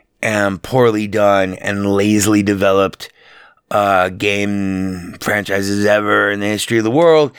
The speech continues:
It takes a lot to ruin the concept of Tamagotchi by making it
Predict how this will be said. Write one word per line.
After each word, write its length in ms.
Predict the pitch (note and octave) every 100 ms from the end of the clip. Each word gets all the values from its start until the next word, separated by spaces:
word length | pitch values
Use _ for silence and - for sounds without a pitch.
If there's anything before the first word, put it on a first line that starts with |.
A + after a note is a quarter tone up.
| - -
It 320 | D#3 D#3 -
takes 260 | G3 F3+
a 100 | D3+
lot 420 | C3+ C#3+ D3+ C3 _ _ _
to 400 | C3+ A#2+ A2 E2 _ _ _
ruin 640 | A#2+ B2 D3+ D#3 C#3 A#2
the 80 | G#2+
concept 480 | - B2+ A#2+ A2+ A2+
of 60 | -
Tamagotchi 1040 | A#2 A2 G#2 G#2+ G#2+ G2 G#2+ G2+ F#2 E2+ _ - _ -
by 140 | A#2
making 360 | A#2+ A#2 B2+ A#2
it 280 | G#2 -